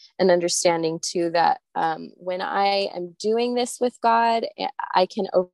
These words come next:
overcome the things about myself that hold me back. And I really am, it's up to me to find the happiness that I'm seeking. Um,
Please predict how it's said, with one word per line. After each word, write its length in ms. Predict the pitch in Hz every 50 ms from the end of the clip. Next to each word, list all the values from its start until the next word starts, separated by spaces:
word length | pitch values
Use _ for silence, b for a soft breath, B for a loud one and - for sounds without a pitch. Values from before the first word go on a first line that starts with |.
| _ _ _ _ _
overcome 580 | 180 175 175 - - - 180 175 175 175 180 185 - _ _ _ _ _
the 80 | 208 202
things 480 | - 196 190 190 190 196 185 - - -
about 360 | - 190 180 185 180 180 -
myself 540 | 220 214 220 226 - - 214 208 214 - -
that 80 | 208 -
hold 280 | - - - 196 196 190
me 140 | 190 175 175 -
back. 340 | 190 - 117 120 - - - - - _ b b b b b b _ _ -
And 360 | 180 185 185 180 180 180 - - -
I 160 | - 202 214 220
really 380 | 214 214 220 214 208 202 -
am, 260 | - 196 190 190 190 - -
it's 180 | 202 202 -
up 120 | 208 196 - - -
to 80 | - 202
me 220 | 190 185 190 202 -
to 120 | - 202
find 520 | - - 185 180 175 175 175 175 175 180 180 - - - - _ _ _ _ _ _ _ -
the 60 | 190
happiness 720 | 185 - 190 196 - - 190 185 180 180 180 185 - - -
that 80 | 185 180
I'm 140 | 175 185
seeking. 760 | - - - - 196 208 202 - - - 190 - - - - - - B B B B B B B - 190
Um, 360 | 180 170 165 160 160 175